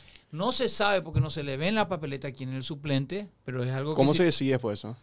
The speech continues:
Speaker 1: El suplente también, cuando vos anotaste tu candidatura, ya en las internas que estábamos describiendo, ya no te anotaste con tu suplente. Entonces es bueno, es muy bueno, se-, es saludable que la gente que quiere votar a Tobías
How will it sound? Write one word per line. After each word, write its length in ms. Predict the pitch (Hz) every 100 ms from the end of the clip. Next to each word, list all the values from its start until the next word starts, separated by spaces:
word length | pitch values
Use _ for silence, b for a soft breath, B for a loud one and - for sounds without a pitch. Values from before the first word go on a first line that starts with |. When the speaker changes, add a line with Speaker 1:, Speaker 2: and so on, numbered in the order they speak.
| b b -
Speaker 1:
El 140 | 175
suplente 380 | 170 170 185 226
también, 360 | 254 214 208 175
cuando 240 | 165 170
vos 180 | 160 185
anotaste 520 | 196 190 - 196 220
tu 100 | 208
candidatura, 500 | 208 208 190 185 196
ya 200 | 185 208
en 100 | 240
las 120 | 247
internas 880 | 226 180 165 208 302 277 220 254 - -
que 80 |
estábamos 440 | 165 165 165 185 202
describiendo, 640 | 208 220 214 214 226 254
ya 180 | 185 196
no 120 | 196
te 100 | 208
anotaste 460 | 202 170 165 165 175
con 160 | 180
tu 120 | 170 180
suplente. 480 | 175 120 110 110 _ _ _ _ _
Entonces 280 | 147 151 220
es 100 | 175
bueno, 540 | 175 180 151 127 135 127
es 80 | 104
muy 300 | 120 180 147
bueno, 260 | 127 123
se-, 260 | 120 123 135
es 100 | 131
saludable 640 | 147 143 147 156 127 120
que 100 | 123
la 80 | 127
gente 380 | 120 139 156 165
que 140 | 139
quiere 200 | 110 160
votar 320 | 185 170 165 165
a 120 | 175
Tobías 540 | 196 147 143 165 -